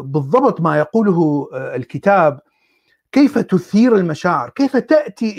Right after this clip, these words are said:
إلى، آه، آه، شيء معين، آه، أو، أو، أو اقت-، أو فكرة معينة مؤثرة جدًا. و-، ومن هنا تبدأ ب-، ب-، آه، يعني سرد قصص وسرد تفاصيل قد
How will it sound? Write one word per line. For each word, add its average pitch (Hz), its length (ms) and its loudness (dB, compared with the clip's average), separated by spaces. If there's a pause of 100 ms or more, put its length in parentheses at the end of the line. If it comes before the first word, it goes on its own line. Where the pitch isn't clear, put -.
إلى، 160 380 0 (500)
آه، 143 680 -2
آه، - 80 -10 (280)
شيء 254 340 0
معين، 175 600 0 (560)
آه، 143 260 -2
أو، 156 240 -4
أو، 151 340 0
أو 143 280 -2 (100)
اقت-، - 360 -12
أو 147 80 2
فكرة 262 360 0
معينة 180 760 2
مؤثرة 175 580 -2
جدًا. 156 560 -4 (640)
و-، 165 360 2
ومن 202 200 2
هنا 277 280 4
تبدأ 277 360 0
ب-، 185 100 -4
ب-، 170 600 -2
آه، 151 300 -6
يعني 147 640 -4 (220)
سرد 226 540 2 (340)
قصص 233 400 -2
وسرد 180 520 0
تفاصيل 185 880 -4 (120)
قد - 100 -16